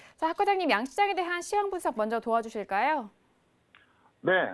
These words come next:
Speaker 2: 코스피부터 말씀드리겠습니다. 어, 장중 기준으로 이천십구 년 최고가를 기록한 다음에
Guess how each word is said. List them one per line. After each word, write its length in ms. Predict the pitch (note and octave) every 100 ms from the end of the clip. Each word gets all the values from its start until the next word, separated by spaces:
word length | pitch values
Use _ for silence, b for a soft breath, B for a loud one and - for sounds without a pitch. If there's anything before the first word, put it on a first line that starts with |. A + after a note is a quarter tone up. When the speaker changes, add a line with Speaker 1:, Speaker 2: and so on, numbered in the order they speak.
| F2+
Speaker 2:
코스피부터 560 | - G3 - G#3 - E3
말씀드리겠습니다. 1160 | B2 A#2+ B2+ G2+ F#2+ - F#2+ F2+ A2 D#2 D2 E2+
어, 360 | F2 D#2+ D#2 D2+
장중 640 | - - D3 G#3+ A3+ A3
기준으로 720 | G3+ - C3+ C3+ G#2 F2+ D#3+ F3
이천십구 500 | - C3+ C3+ - D3
년 320 | G#2+ C3+ - -
최고가를 500 | G#3+ G3+ - C3 G#2
기록한 380 | A2+ - A#2 G2+
다음에 680 | F#2 F2+ F2 A#2 F3 G#3